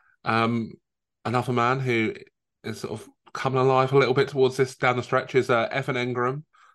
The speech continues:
Um, I mean, David earlier in the season was, uh, sort of pushing Engram, and he's had a bit of a struggle since. But, I mean, last two weeks he's had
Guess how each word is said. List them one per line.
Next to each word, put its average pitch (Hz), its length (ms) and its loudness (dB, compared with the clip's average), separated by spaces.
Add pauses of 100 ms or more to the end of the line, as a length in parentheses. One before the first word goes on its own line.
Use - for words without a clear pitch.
(120)
Um, 101 280 -2
I 107 60 -2
mean, 107 160 -2
David 104 360 0
earlier 101 260 0
in 95 80 -4
the 98 80 -10
season 98 480 -8 (440)
was, 101 260 -4
uh, 92 300 -4 (380)
sort 87 140 -6
of - 20 -16
pushing 101 320 0
Engram, 98 200 0
and 104 80 2
he's 95 120 2
had 98 100 -2
a 95 40 0
bit 95 100 0
of 87 60 -4
a 92 40 -4
struggle 98 280 0
since. - 260 -4
But, 95 180 -2
I 82 40 -4
mean, 98 140 0
last 104 220 -2
two 101 100 0
weeks 196 220 2
he's 101 100 -6
had 98 200 -4